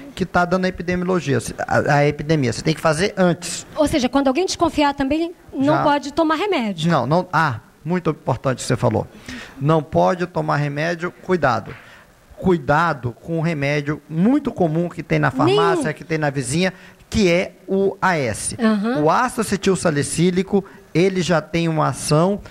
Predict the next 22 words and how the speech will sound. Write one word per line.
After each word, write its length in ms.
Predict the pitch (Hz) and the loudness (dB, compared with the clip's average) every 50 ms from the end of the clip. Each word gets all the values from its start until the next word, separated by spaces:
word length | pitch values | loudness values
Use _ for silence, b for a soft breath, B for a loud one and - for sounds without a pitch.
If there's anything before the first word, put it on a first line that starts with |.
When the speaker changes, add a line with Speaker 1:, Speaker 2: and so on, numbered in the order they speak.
| B B - | B B -18
Speaker 1:
de 180 | - 127 156 185 | -8 -2 0 0
fazer 460 | 170 - 180 165 156 135 131 170 196 | 0 2 2 2 2 2 0 -2 -2
com 140 | 190 190 165 | -2 -4 -6
que 160 | - - 185 | -2 0 0
a 40 | 175 | 0
pessoa 460 | - - 165 147 - - 190 190 - - | 0 0 -2 -2 0 2 0 0 0 -4
sangre 600 | - - - - 208 214 208 170 139 127 110 101 - - _ _ _ - | -6 -4 0 2 2 2 2 0 -2 -6 -8 -10 -14 -18 _ _ _ -12
Speaker 2:
Nossa. 140 | 262 269 151 | -8 -2 0
Speaker 1:
normalmente. 640 | 165 165 170 - 180 165 151 135 123 123 - 104 - 190 190 B B B - | 0 2 2 2 0 0 0 0 -2 -2 -4 -6 -6 -8 -12 B B B -2
E 240 | 156 185 190 175 - - | 0 0 0 -2 -4 -4
na 200 | 180 202 240 294 | 0 0 0 0
presença 580 | - - 202 208 190 151 170 175 160 - - 147 | 0 -2 -2 0 0 0 0 -2 -2 -2 -2 -4
de 140 | 131 127 | -4 -4
dengue, 600 | 117 104 107 135 143 160 165 151 120 104 107 95 B B B B B - | -6 -2 2 2 4 4 2 0 0 -2 -4 -6 B B B B B -2
você 300 | 131 139 143 - - 175 | 0 0 0 2 0 0
vai 240 | 165 - - 160 165 | 0 0 0 0 0
encontrar 420 | 165 - - 160 156 - 160 160 156 | 0 0 -2 -2 0 0 -2 -2 -2
quadros 420 | - - 160 160 165 160 170 170 | 0 0 0 0 0 0 -4 -4
graves, 540 | 180 175 185 160 151 147 131 113 113 - B B B B B B B - | -2 0 0 2 2 0 -2 -4 -6 -10 B B B B B B B 0
é, 920 | 135 139 139 139 139 139 139 135 135 131 131 127 127 123 123 120 120 120 117 | 2 2 4 4 2 2 2 2 2 2 0 0 0 0 0 -2 -2 -4 -4
de 120 | - 151 175 | -2 0 0
hemorragias 840 | 170 165 165 170 135 147 139 127 117 131 151 175 196 196 - | 0 0 0 0 0 0 0 -2 -2 0 0 0 0 -2 -4